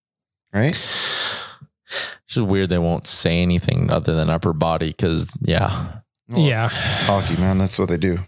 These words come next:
Speaker 2: Yeah.
Speaker 1: Annoying, but I mean, we can pretty much guess if that's what it was before. And most likely it's the same thing. There's not a,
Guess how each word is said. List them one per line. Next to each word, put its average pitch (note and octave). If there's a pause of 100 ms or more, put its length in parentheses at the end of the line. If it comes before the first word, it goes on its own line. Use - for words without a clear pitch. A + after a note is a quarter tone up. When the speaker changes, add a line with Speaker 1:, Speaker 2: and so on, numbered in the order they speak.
(120)
Speaker 2:
Yeah. F#2+ (920)
Speaker 1:
Annoying, A2
but G2
I G#2
mean, A2 (220)
we C3+
can A#2+
pretty A2+
much G2
guess G2+
if G2
that's G2+
what G2
it -
was F#2+
before. F#2+ (260)
And G#2+
most A#2+
likely A2+
it's F#2
the F#2+
same G#2
thing. A2+
There's G#2
not B2
a, G#2+